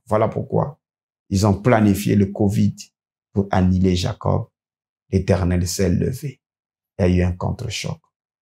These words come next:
Voilà ma position sur les Saintes Écritures,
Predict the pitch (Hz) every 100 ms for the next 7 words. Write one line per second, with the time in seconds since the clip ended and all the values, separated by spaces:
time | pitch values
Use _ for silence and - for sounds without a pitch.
0 | _ _ _ _ 107 113 120 127 - 101
1 | - 101 101 92 - 98 131 - _ _
2 | _ _ _ _ - - 104 92 85 104
3 | 104 101 104 - - 104